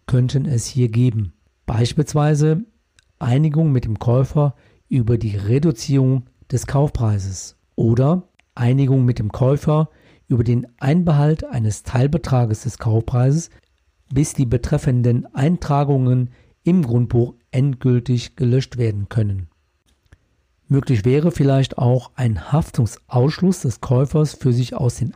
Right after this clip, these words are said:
Alteintragungen gegebenenfalls zu ergebenden Nachteilen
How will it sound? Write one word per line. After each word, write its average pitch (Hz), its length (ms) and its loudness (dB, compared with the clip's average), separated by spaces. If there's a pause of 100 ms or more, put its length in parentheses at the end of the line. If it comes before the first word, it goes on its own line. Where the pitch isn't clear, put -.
Alteintragungen 139 1160 0
gegebenenfalls 123 800 0 (100)
zu - 140 -2
ergebenden 120 540 2
Nachteilen 123 720 0